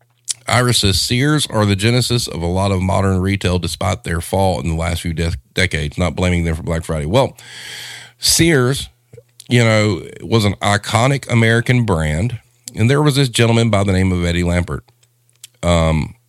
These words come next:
who came on the scene later. But right before Lampert came on, uh, the C E O for Kmart decided, "We're gonna buy Sears." So they bought Sears, ran him into the ground.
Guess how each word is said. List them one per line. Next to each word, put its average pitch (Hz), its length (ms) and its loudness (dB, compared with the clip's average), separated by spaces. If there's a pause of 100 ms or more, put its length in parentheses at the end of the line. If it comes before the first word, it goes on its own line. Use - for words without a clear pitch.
(140)
who 90 140 -2
came 92 240 2
on 85 160 0
the 80 40 -4
scene 82 320 -2
later. 87 380 0 (180)
But - 460 -4 (100)
right 98 300 -2
before 139 240 -2
Lampert 104 400 0
came 90 220 2
on, 85 240 0 (840)
uh, 90 280 2
the 92 80 2
C 110 280 0
E 123 60 2
O 113 120 4
for - 120 -4
Kmart 107 500 2
decided, 107 460 0
"We're 120 180 0
gonna 180 180 2
buy 127 260 2
Sears." 170 500 2 (1600)
So 117 220 2
they 123 100 4
bought 120 260 0
Sears, 107 440 -2 (1600)
ran 104 180 2
him 123 120 2
into 131 160 2
the 117 80 -2
ground. 80 340 -2